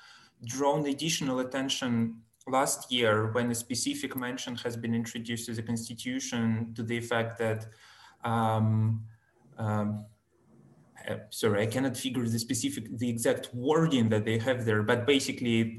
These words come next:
the way people read it was that Russia would not always, uh, respect its international obligations, especially in the cases when those obligations go against, uh,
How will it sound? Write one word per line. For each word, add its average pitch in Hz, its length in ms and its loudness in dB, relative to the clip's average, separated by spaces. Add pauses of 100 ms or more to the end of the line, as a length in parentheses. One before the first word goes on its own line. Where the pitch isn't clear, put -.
the 131 120 2
way 131 220 4
people 135 400 -2
read 120 320 2
it 117 220 0
was 113 240 2
that 110 340 2 (300)
Russia 123 340 4
would 120 260 0
not 127 240 4
always, 113 680 4 (520)
uh, 107 840 2
respect 131 560 2
its 120 180 -2
international 123 720 0
obligations, 120 1040 2 (140)
especially 135 500 4
in 127 120 2
the 117 100 0
cases 120 520 2
when 120 220 4
those 120 300 4
obligations 113 600 0
go 117 200 2
against, 120 560 2
uh, 113 240 2